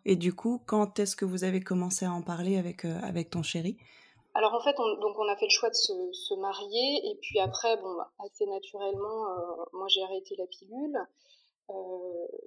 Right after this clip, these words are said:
Speaker 2: et puis au bout d'un an, euh, bah, il s'est pas passé grand-chose. <laughs>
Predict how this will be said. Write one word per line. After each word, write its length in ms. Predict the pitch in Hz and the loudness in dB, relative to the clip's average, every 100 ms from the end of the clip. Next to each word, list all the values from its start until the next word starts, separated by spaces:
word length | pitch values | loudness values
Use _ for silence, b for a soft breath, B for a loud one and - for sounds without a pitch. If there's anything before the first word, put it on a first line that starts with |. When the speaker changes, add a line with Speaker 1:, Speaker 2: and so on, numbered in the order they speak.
| - - - - | -12 -14 -12 -4
Speaker 2:
et 140 | - | -4
puis 240 | - - 233 | -4 -6 0
au 120 | 220 | 0
bout 220 | 202 208 190 | -2 -8 0
d'un 280 | 208 208 | 2 4
an, 380 | 214 247 294 294 | 4 4 6 4
euh, 280 | 226 196 180 185 185 - - _ | 2 0 -2 -4 -8 -14 -20 _
bah, 80 | - | -12
il 80 | - | -12
s'est 160 | - - | -14 -10
pas 60 | - - | -8 -8
passé 220 | - - | -8 -10
grand-chose. 720 | - - - - - - 349 - - - | -12 -2 2 2 -2 -10 -10 -10 -12 -12
<laughs> 160 | - | -12